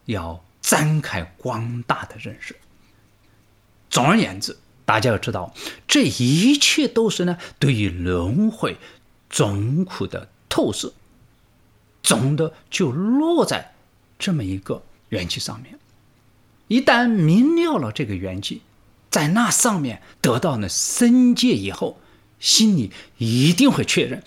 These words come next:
也就是这世间轮回一点意义也没有。那么对于今天的人来说，要发展出具体的圣洁以及此后的处理意乐，这些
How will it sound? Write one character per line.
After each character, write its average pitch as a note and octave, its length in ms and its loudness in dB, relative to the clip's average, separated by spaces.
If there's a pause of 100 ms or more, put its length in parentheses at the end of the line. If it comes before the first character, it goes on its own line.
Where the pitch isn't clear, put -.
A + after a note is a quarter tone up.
(120)
也 A2 180 -4
就 C#3 160 0
是 - 180 -4 (560)
这 C3+ 100 0
世 A#2+ 200 0
间 A#2 180 0
轮 G2+ 140 -4
回 - 160 -16 (140)
一 A3+ 100 2
点 A2+ 280 2
意 G2+ 60 -2
义 G#2+ 200 -4
也 E2+ 100 -8
没 F2+ 160 -8
有。 A2 100 -14 (1000)
那 G3+ 80 2
么 F3+ 200 0 (300)
对 A#3+ 160 4
于 A#3+ 100 2
今 F#4 320 0
天 D#4+ 240 4
的 G#2 80 2
人 F2+ 120 -4
来 F2 160 -6
说， E3 340 -4 (220)
要 F#2+ 320 2
发 A#2 580 -2
展 G3 240 -2
出 C#3+ 220 -8
具 D#4 360 0
体 - 360 2
的 G2 180 -8
圣 - 340 0
洁 C#3+ 220 -2 (140)
以 D#3 120 0
及 D#3 300 -2 (280)
此 - 180 0
后 C3 200 -2
的 G#2 220 -6 (240)
处 D4 400 2
理 C3+ 140 -2
意 A#3 240 2
乐， F#3+ 260 -6 (640)
这 - 100 0
些 C#3+ 400 0